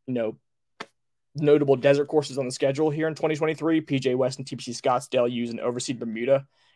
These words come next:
in that part of the season. So the closest comparable we'd have,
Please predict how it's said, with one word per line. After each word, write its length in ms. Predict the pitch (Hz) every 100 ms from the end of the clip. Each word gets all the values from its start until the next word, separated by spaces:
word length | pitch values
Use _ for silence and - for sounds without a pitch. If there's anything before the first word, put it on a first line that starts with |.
| -
in 100 | 135
that 160 | 131
part 140 | 151 123
of 20 |
the 80 | 127
season. 340 | 139 127 127
So 120 | -
the 100 | 117
closest 280 | - 151 139
comparable 380 | 147 139 131 123
we'd 140 | 131
have, 400 | 127 127 127 123